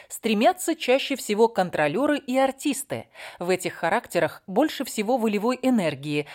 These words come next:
которая охотно трансформируется ими в протест против существующего уклада. Модные идеи нового мира, выхода из матрицы, достижения личной свободы присущи именно этим типам характера.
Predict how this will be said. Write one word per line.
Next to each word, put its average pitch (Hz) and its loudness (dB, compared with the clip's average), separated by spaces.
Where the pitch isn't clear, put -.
которая 175 2
охотно 185 -2
трансформируется 196 -2
ими 269 -2
в 277 -6
протест - 0
против 185 0
существующего 226 -2
уклада. 143 -4
Модные 190 0
идеи 175 -4
нового 175 0
мира, 180 0
выхода 185 -2
из 160 -2
матрицы, 165 -4
достижения 190 -2
личной 185 -4
свободы 170 0
присущи 320 -2
именно 277 2
этим 240 2
типам 165 -2
характера. 131 -4